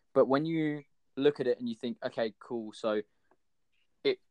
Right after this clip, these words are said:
is going to this specific person or this specific cause, and it's helping one person," it's like a, a figure that you can actually understand, and you can, mm, for me, you can follow it up as well. So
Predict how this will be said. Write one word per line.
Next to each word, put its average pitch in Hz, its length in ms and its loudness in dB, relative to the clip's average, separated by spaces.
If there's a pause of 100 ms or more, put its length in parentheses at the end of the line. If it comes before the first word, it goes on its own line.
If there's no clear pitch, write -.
(340)
is 123 140 -6
going 120 300 4
to 117 100 -8
this 107 120 -4
specific 151 580 -2
person 120 560 4
or 113 200 -4
this 104 160 -6
specific 120 560 -4 (580)
cause, 117 580 4 (240)
and 117 120 -2
it's 107 120 -8
helping 113 480 -2 (260)
one 127 280 6
person," 101 520 -6 (320)
it's 135 180 -4
like 156 200 2
a, 131 160 4 (400)
a 127 60 -8
figure 143 320 4
that 110 140 -8
you 117 140 -6
can 123 120 -4
actually 117 280 -4
understand, 110 580 -2 (360)
and 120 160 0
you 117 120 -2
can, 110 420 -2 (840)
mm, 135 440 0 (580)
for 160 140 6
me, 160 400 8
you 139 80 -10
can 143 140 -2
follow 147 300 6
it 120 80 0
up 127 180 2
as 110 120 -6
well. 120 220 0 (640)
So 120 380 8